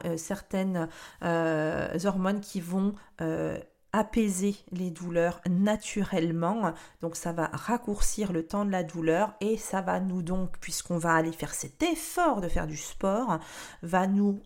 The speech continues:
réaugmenter encore plus notre niveau de résistance à la douleur.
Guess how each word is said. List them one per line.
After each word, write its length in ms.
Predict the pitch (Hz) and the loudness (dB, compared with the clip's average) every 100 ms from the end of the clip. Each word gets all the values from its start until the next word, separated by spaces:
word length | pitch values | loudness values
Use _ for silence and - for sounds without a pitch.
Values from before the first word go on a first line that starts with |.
| - - | -16 -12
réaugmenter 840 | - 226 320 311 220 226 220 214 | 6 8 10 8 4 0 -2 -2
encore 340 | 196 185 - - | -4 -4 -12 -14
plus 600 | - - 202 277 - - | -4 -2 0 -2 -4 -4
notre 460 | 185 202 208 - 175 | -2 -2 -4 -6 -2
niveau 380 | 175 175 196 | -2 -2 -2
de 100 | 196 | 0
résistance 720 | 160 170 165 151 - 190 - | 0 0 -4 -8 -6 -4 -4
à 80 | 170 | -2
la 120 | 185 | -2
douleur. 760 | 170 160 143 85 165 233 170 151 | -2 -2 0 2 2 0 0 -2